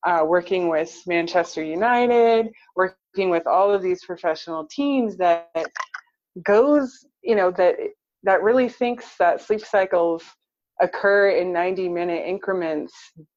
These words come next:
you know, every single time. But it, knowing, so I've worked, I've probably scored over a thousand sleep records. And so I'm looking at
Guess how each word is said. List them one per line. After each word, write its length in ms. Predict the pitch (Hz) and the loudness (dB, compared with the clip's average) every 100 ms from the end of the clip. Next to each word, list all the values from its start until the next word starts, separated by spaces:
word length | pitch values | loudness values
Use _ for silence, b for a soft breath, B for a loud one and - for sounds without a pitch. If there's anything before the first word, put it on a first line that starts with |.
| _ - | _ -10
you 120 | 190 | -6
know, 240 | 160 143 123 | -4 -2 0
every 240 | 185 185 | 0 0
single 380 | 180 - 180 170 | -2 -4 -2 -2
time. 580 | - - 175 160 147 151 - _ _ _ | -2 -2 0 0 -2 -6 -12 _ _ _
But 160 | 190 190 | 2 4
it, 260 | 196 190 - - | 4 2 -2 -6
knowing, 680 | 202 220 254 294 302 285 - - | 0 2 4 4 4 2 0 -6
so 180 | 214 202 | 0 2
I've 240 | 190 214 | 2 0
worked, 420 | 202 202 202 - - | 2 0 0 -8 -4
I've 160 | 190 190 | -2 -2
probably 320 | - 214 220 | -2 -2 -2
scored 640 | - - 175 170 165 160 - | -6 -4 0 2 0 -2 -6
over 220 | 175 165 170 | -6 -2 -2
a 80 | |
thousand 760 | 165 165 156 156 156 156 156 151 | -2 -2 0 -2 -6 -8 -8 -10
sleep 240 | - 151 151 | -8 -10 -4
records. 600 | 147 147 143 139 135 - _ b b b | -4 -2 -2 -2 -4 -10 _ b b b
And 120 | 170 | -6
so 160 | - 185 | 0 0
I'm 160 | 175 | 0
looking 440 | 175 185 - 190 170 | -2 -4 -4 -6 -2
at 260 | 160 151 | -2 -2